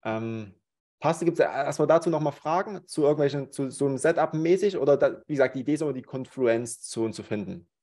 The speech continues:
Ne, Konfluenzzone, könnte, ich weiß nicht, ob man bei Google viel zu so einem Begriff findet, wenn ich ehrlich bin, aber das ist die Idee dahinter, Konfluenzzone zu finden, die quasi unsere Wahrscheinlichkeit, dass wir einen Treffer, ähm, schaffen können,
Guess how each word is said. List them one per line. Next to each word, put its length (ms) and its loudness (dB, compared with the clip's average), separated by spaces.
Ne, 140 -2
Konfluenzzone, 840 0
könnte, 360 -2
ich 80 -2
weiß 100 6
nicht, 100 2
ob 80 2
man 200 -2
bei 100 2
Google 220 -4
viel 180 -8
zu 140 -10
so 100 -2
einem 100 -2
Begriff 260 -6
findet, 260 -2
wenn 80 0
ich 80 -4
ehrlich 320 -4
bin, 180 -4
aber 160 4
das 100 0
ist 100 -14
die 100 -6
Idee 240 -2
dahinter, 380 -4
Konfluenzzone 580 -2
zu 80 -8
finden, 340 -4
die 300 0
quasi 200 2
unsere 280 0
Wahrscheinlichkeit, 760 -2
dass 140 0
wir 60 0
einen 220 -6
Treffer, 600 0
ähm, 220 2
schaffen 340 -8
können, 320 2